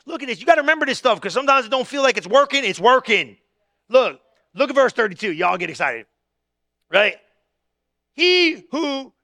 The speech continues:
did not withhold or spare even his own son,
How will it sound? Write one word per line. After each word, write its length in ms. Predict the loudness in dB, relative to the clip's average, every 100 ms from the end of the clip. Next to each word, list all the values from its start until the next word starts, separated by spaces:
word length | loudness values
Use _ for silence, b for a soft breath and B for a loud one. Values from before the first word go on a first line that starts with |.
| _
did 340 | -2 -2 -2
not 540 | -2 2 4 2 0 -6 _ -8
withhold 640 | -4 -4 0 2 2 0
or 160 | -2 -4
spare 420 | -6 0 2 2 0
even 320 | -2 -2 -6
his 180 | -4 -2
own 260 | -2 -4
son, 520 | -10 -2 0 0 -4